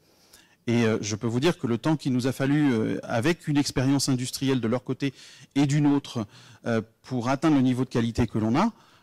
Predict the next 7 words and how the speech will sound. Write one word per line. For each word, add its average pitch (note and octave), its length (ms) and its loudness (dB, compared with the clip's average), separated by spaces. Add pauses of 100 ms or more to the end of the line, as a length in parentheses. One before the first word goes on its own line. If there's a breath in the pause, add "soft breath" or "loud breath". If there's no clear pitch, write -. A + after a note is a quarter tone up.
(180 soft breath)
euh, A2+ 960 0 (200)
voilà, C3+ 200 0
c'est, A#2 300 -4
c'est - 160 -4
pas C#3+ 120 -2
forcément C3+ 400 -4
simple. - 340 -10